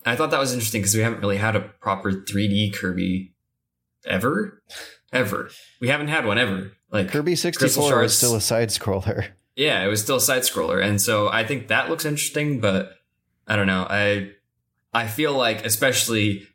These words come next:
Speaker 1: with twenty-fifth anniversary of Kirby and, you know, fucking every other game, uh, like, put something out on the Switch or tease it or something. That's what people want, is the
Speaker 2: Don't
Speaker 1: lineup
Speaker 2: fuck
Speaker 1: to
Speaker 2: up,
Speaker 1: just
Speaker 2: Nintendo.
Speaker 1: get filled up.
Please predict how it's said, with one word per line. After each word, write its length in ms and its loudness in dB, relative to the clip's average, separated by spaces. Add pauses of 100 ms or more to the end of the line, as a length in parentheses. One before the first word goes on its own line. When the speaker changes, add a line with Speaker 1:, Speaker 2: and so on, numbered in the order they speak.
Speaker 1:
with 320 -2
twenty-fifth 460 0
anniversary 440 2
of 100 -6
Kirby 420 0
and, 280 0
you 100 0
know, 120 -2
fucking 560 -4 (400)
every 260 0
other 140 2
game, 460 -8 (640)
uh, 500 0 (1000)
like, 400 -2 (440)
put 260 -2
something 420 -2
out 320 -4
on 180 0
the 60 -2
Switch 680 -2
or 240 0
tease 300 0
it 300 -4 (260)
or 60 -4
something. 640 0 (280)
That's 240 0
what 120 -6
people 240 -4
want, 240 0
is 160 0
the 100 4
Speaker 2:
Don't 80 2
Speaker 1:
lineup 180 2
Speaker 2:
fuck 100 0
Speaker 1:
to 100 2
Speaker 2:
up, 60 2
Speaker 1:
just 180 2
Speaker 2:
Nintendo. 480 2
Speaker 1:
get 20 0
filled 260 2
up. 320 -2